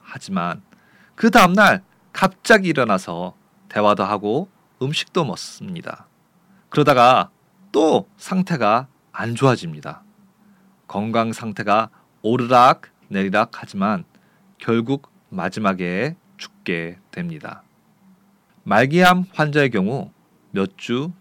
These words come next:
또는 며칠 만에 죽을 것을 알 수 있지만 말기 심장 질환 환자의 사망 시기를 예측하기가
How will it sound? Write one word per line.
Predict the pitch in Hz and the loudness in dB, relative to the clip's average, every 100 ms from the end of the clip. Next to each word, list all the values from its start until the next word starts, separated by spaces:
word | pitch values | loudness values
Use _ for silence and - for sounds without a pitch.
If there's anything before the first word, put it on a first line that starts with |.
| - | -6
또는 | 135 151 | -4 -2
며칠 | 123 127 - 185 | -2 -2 0 2
만에 | 143 110 113 127 90 90 _ _ _ - | 2 2 2 2 0 -4 _ _ _ -18
죽을 | - 123 127 | -10 -4 -4
것을 | 135 110 107 - 131 156 190 - | -4 -6 -4 -4 -2 -2 -8 -10
알 | 95 101 | -6 -6
수 | - - 143 | -8 -10 -8
있지만 | 107 - 101 98 87 - _ _ _ - | -8 -10 -6 -6 -6 -12 _ _ _ -6
말기 | 92 113 156 175 208 | 0 4 4 2 -2
심장 | - 175 165 160 | -2 -2 -2 -4
질환 | - 120 117 117 | -4 -4 -4 -6
환자의 | - 101 98 95 101 | -10 -8 -4 -4 -6
사망 | - - 120 117 113 | -10 -10 -8 -6 -8
시기를 | - - 98 104 104 | -12 -10 -6 -6 -6
예측하기가 | 98 92 - 117 92 - 101 90 95 101 | -10 -10 -12 -12 -14 -16 -12 -8 -6 -6